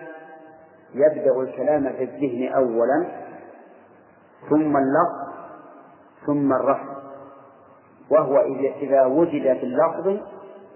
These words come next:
وجد عين لا ذهن. ففي الحقيقة أن الوجود، ونحن نتكلم الآن عن الكلام، الوجود عن الكلام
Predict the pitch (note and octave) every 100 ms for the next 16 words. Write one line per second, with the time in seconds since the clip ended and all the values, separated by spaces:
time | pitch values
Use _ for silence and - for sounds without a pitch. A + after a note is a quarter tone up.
0 | - - - - - A#2 D3+ C#3 C#3 C3+
1 | A#2+ B2+ C#3 A2 F#2+ - - - - -
2 | - - - _ _ _ _ - C3+ D3+
3 | D3 - - - - - - - - -
4 | - _ _ - C#3+ C#3+ E3 D#3 F3+ F3+
5 | D#3 - D#3 C#3+ C#3 C3+ C3+ D#3+ C#3 -
6 | C3+ C#3 C3+ C#3+ B2+ - C3+ C#3+ D#3 C#3
7 | C#3+ - D3+ C#3+ C#3 A2+ - - - -
8 | - - - - - - _ _ _ _
9 | _ _ - C#3 C#3+ D3 F3 D3+ D3 B2+
10 | G#2